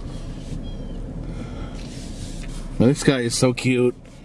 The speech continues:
I'm gonna have to give him some food. Hey there, little cow thing. You want some food?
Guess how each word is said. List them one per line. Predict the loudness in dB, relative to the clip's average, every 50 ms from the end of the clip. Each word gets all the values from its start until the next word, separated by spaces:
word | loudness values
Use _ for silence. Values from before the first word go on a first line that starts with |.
| -16 -16 -4 2
I'm | 4 6
gonna | 6 6
have | 6 4 4
to | 4
give | 4 6
him | 6 4
some | 2 0
food. | 2 2 2 2 0 -2 -4 -4 -6 -6 -6 -6 -4 -2 -2 -2 -2 -2 -2 -4 -6 -8 -10 -12 -12 -12 -12 -14 -14 -14 -14 -14 -14 -12 -12 -8 2 6
Hey | 6 6 8
there, | 8 8 8 8 6 6 6 4 4 2 0 -2 -10 -12 -4 6
little | 8 8 8 8 8 4 2
cow | 2 4 4 6 6 6 6 4
thing. | 4 2 4 6 6 6 6 4 2 2 -2 -8 -14 -14 -14 -14 -14 -14 -14 -14 -8 4
You | 6 8 8
want | 8 6 6
some | 6 6 6
food? | 6 8 8 10 10 10 10 8 4